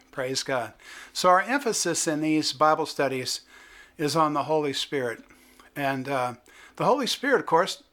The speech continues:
always exalts Jesus. So it's all about Jesus and what he did.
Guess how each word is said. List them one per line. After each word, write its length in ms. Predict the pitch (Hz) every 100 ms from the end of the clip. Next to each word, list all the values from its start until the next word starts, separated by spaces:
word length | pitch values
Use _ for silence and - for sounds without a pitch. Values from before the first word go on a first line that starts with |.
| -
always 320 | 127 151 147
exalts 500 | 160 - 170 180 -
Jesus. 640 | 185 202 165 123 120 -
So 220 | - 175
it's 120 | 156 160
all 200 | 160 165
about 300 | 151 156 131
Jesus 440 | 151 151 170 160
and 160 | 131 131
what 140 | 143
he 140 | 139
did. 360 | 117 131 139 160